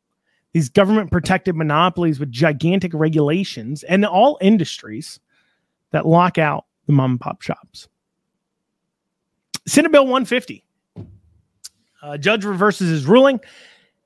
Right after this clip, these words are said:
What's that mean for Kentucky? So Senate Bill one fifty, and I know those of you listening to the last segment, like, "Oof,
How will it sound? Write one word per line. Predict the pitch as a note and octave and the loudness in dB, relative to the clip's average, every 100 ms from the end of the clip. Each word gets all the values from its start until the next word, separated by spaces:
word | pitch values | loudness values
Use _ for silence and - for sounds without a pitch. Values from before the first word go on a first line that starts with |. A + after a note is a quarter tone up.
| _ _ _ _ _ _ | _ _ _ _ _ _
What's | - A3 | -6 0
that | D4+ | 0
mean | B3+ B3+ | 0 -2
for | - | -4
Kentucky? | - F3+ E3 - _ _ _ _ | -10 -8 -8 -10 _ _ _ _
So | - E3+ | -4 0
Senate | - F4+ D4+ | 2 4 6
Bill | C#4+ C4+ | 6 6
one | A#3 C#4 | 6 4
fifty, | - A#3+ - G#2+ - - _ _ - | 4 4 2 -4 -10 -20 _ _ -2
and | E3+ | 2
I | |
know | F#3 G3+ | 4 6
those | G3 F3 | 6 4
of | |
you | F#3+ | 2
listening | F3 D#3+ F3+ | 0 -2 -2
to | |
the | D#3+ | 0
last | E3 D#3 | 0 0
segment, | E3+ D3 B2 | -4 -4 -6
like, | D#3 A#2+ - | -10 -10 -2
"Oof, | F#3+ E3+ - | 0 0 -6